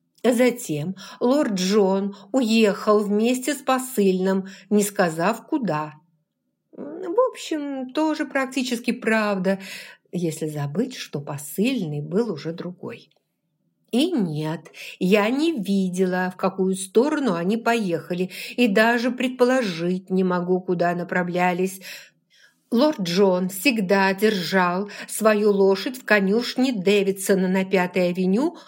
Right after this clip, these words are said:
в двух кварталах отсюда. Ну, вроде бы всё складно. Если генерал Клинтон решит проверить,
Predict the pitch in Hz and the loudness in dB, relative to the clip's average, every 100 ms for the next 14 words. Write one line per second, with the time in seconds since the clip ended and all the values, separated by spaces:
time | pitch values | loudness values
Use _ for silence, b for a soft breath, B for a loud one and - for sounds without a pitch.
0 | B 226 202 185 262 - - 190 185 180 | B 0 0 2 0 0 0 0 2 -2
1 | 175 190 190 - - 139 139 131 _ _ | 0 -2 -4 -8 -10 -10 -10 -12 _ _
2 | _ _ _ _ _ _ _ - 170 185 | _ _ _ _ _ _ _ -8 -8 -8
3 | - 160 151 151 185 190 190 190 - 135 | -10 -4 -4 -4 -6 -4 -6 -6 -10 -10
4 | 131 127 127 B B B B 220 254 - | -10 -10 -14 B B B B -2 -2 -4
5 | 156 165 196 202 160 143 190 202 143 143 | -6 -2 0 -2 -6 -10 -4 -2 -4 -8
6 | 139 170 196 - 131 - 147 156 185 269 | -4 -2 -2 -4 -8 -8 -6 -4 -2 -2
7 | 233 123 - | -4 -8 -14